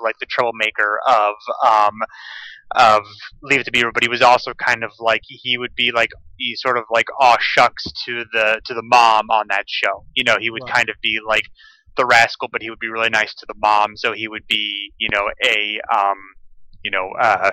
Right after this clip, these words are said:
Speaker 1: you know, the mom would be like, "Oh, Eddie, you're such a scat, you're such a, uh, scamp,"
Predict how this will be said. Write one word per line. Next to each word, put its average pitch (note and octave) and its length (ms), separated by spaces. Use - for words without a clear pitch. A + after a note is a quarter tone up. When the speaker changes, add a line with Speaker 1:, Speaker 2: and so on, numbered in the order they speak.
Speaker 1:
you G#2 40
know, G2 100
the G#2+ 80
mom G#2+ 220
would G#2 120
be A2 80
like, G#2+ 200
"Oh, B2+ 200
Eddie, A2 260
you're A2 300
such - 200
a A2+ 40
scat, G#2+ 440
you're B2 120
such - 280
a, A2+ 280
uh, - 20
scamp," G2 380